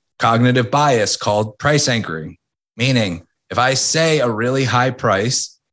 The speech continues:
your brain will anchor to that price. And then anything below that price will feel relatively small. Um, this is a psychological trigger that we all have, even when we're aware of it. By the way, when you're aware of your biases, that doesn't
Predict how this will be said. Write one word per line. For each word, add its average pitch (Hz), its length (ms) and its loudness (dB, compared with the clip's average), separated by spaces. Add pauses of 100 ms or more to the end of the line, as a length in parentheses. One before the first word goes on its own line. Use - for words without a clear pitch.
(160)
your 113 180 2
brain 127 460 2
will 117 240 2
anchor 131 580 -2 (100)
to - 100 -2
that 101 240 -2
price. - 560 -2 (240)
And 110 100 -2
then 123 140 2
anything 139 540 2
below 170 360 4
that 139 220 0
price 113 420 -2
will 117 140 -2
feel 120 360 2
relatively 110 680 0
small. 95 520 0 (380)
Um, 87 460 -4 (500)
this 110 180 -4
is - 360 -4 (140)
a 101 380 -2
psychological 117 680 -2
trigger 180 340 0
that 120 120 -2
we 113 100 -6
all 110 180 0
have, 98 380 -2
even 190 220 2
when 208 140 2
we're 208 120 2
aware 208 420 2
of 107 140 -2
it. 92 220 -12
By 101 160 -4
the 131 80 -6
way, 120 420 0 (200)
when 92 120 -10
you're 92 120 0
aware 101 420 2
of 147 120 0
your 165 120 0
biases, 139 600 0
that 104 160 -6
doesn't 107 380 -2